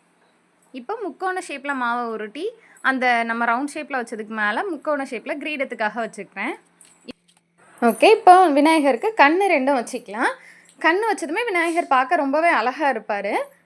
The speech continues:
கண்ணுக்கு நான் இப்போ வந்து நல்ல மிளகுல ரெண்டு வச்சிருக்கேன். நல்ல மிளகு ரெண்டு எடுத்து அதுல உள்ளதுலயே பெரிய பால் மாதிரி பார்த்து ரெண்டு சைடும் எடுத்து வச்சிருக்கேன்.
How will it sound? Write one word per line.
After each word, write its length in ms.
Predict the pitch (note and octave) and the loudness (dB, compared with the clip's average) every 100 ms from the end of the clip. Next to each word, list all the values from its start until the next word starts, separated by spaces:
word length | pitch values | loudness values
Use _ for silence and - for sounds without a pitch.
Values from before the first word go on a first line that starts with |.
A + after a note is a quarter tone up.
| _ _ _ _ _ _ _ - | _ _ _ _ _ _ _ -4
கண்ணுக்கு 300 | D#4+ F4+ G4 A#4 | -2 -2 -2 0
நான் 120 | F4+ E4 | 0 -2
இப்போ 120 | D4+ | -4
வந்து 140 | D4+ G4+ | -4 -2
நல்ல 200 | C4+ D#4 F#4+ | 0 -2 -2
மிளகுல 400 | E4 C#4+ C4 G#4+ G#4+ | -2 -2 -2 0 0
ரெண்டு 200 | D4+ C#4 | 0 -2
வச்சிருக்கேன். 500 | A#3+ A#3 A#3+ F#3+ G#3 A#3+ | -2 -6 -8 -6 -6 -4
நல்ல 140 | C#4 E4 | -4 -2
மிளகு 280 | D4+ B3+ C4 A#3+ | -2 -4 -4 -4
ரெண்டு 180 | A#3+ B3+ | -2 -4
எடுத்து 220 | A3 A3 G#4+ | -4 -2 -2
அதுல 220 | C#4 B3+ A#3+ | 0 -2 -2
உள்ளதுலயே 300 | B3 A#3 D4+ C#4+ | -4 -6 -6 -6
பெரிய 220 | C4 C#4 A#3+ | -6 -6 -4
பால் 180 | A#3 A3 | -4 -6
மாதிரி 140 | G#3+ G#3+ | -10 -8
பார்த்து 240 | G3 G3 A#4 - _ - | -8 -6 -8 -10 _ -4
ரெண்டு 180 | C#4 B3+ | -4 -4
சைடும் 280 | C4 A#3 C#4 | -8 -6 -6
எடுத்து 220 | A#3+ G#3+ | -6 -8
வச்சிருக்கேன். 480 | G#3 - F#3+ F#3 C4 | -10 -12 -12 -6 -6